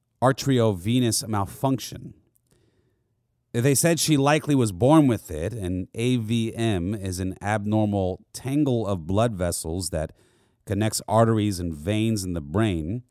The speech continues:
and it can go undetected until it ruptures.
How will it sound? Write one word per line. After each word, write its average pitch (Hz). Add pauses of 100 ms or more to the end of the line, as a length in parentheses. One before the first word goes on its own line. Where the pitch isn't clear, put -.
(760)
and 113
it 110
can 113
go 151
undetected 135
until 117
it 101
ruptures. -